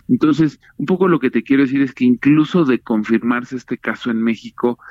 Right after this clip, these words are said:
no sé qué tanto más daño le puede hacer al I P C cuando el I P C, pues, ha venido arrastrándose junto con todos los demás índices, no solo los norteamericanos, pero los europeos y los,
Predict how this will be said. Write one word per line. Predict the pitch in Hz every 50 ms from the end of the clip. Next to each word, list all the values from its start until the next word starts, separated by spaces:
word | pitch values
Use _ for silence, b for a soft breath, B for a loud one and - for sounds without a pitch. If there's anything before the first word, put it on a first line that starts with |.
| B B B _
no | 131 135
sé | - - 147 139
qué | - 135
tanto | - - 120 120 120 117 113 127
más | 117 117 117 117 113 107 104 _
daño | 120 110 110 113 113 110
le | 107 107
puede | 104 - - 113 107
hacer | 104 - 127 117 110
al | 104 107 107
I | 110
P | - - 113 104
C | - 120 107
cuando | - 120 110 107 104
el | 101 107
I | 113
P | - - 117
C, | 110 - 123 113 113 b b b b b
pues, | _ - 165 -
ha | 170
venido | 151 165 151 147 143 139 135 131 123
arrastrándose | 107 101 104 101 - _ - 120 117 120 117 113 - 123
junto | 113 - - 120 113 113 123 107
con | - 113 110 -
todos | - 127 127
los | 117 110 107 104
demás | 107 104 110 113 113 - -
índices, | 117 113 110 110 104 104 98
no | 113 113 113
solo | - - 120 113 113
los | 107 104 101
norteamericanos, | 98 104 98 - - 98 98 98 98 95 98 - - 110 110 110 107 -
pero | _ 110 92 87
los | 85 87 92 - -
europeos | 92 92 92 92 - _ 113 107 104 104 101 - -
y | -
los, | 85 - - - -